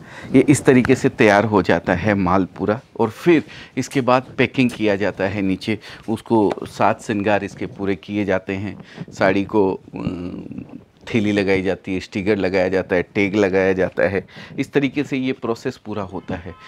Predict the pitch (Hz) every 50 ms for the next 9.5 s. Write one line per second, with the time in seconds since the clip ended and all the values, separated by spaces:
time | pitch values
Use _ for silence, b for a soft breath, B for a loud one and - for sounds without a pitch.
0 | B B B B B - - 143 143 147 151 151 - 131 127 120 135 143 143 -
1 | - - 139 - - - 147 135 131 147 139 - 135 - - 131 120 123 131 131
2 | - 135 127 120 123 131 139 147 131 110 _ - 110 95 87 - 110 101 98 104
3 | 110 127 139 _ _ - - 127 135 151 147 - 151 139 - 120 120 113 117 120
4 | 113 120 139 147 143 139 131 120 - - 110 101 98 - - 98 92 107 113 123
5 | - 98 95 95 95 - - 101 107 _ _ _ _ _ - - - - - -
6 | - - - - - - - - - 113 107 101 98 104 104 110 110 107 101 101
7 | 98 - 220 98 92 104 107 101 101 98 101 110 - B B B B B B B
8 | B B B _ - - 104 85 - 104 98 - - 110 104 104 98 98 - 101
9 | 92 101 98 98 107 120 - _ _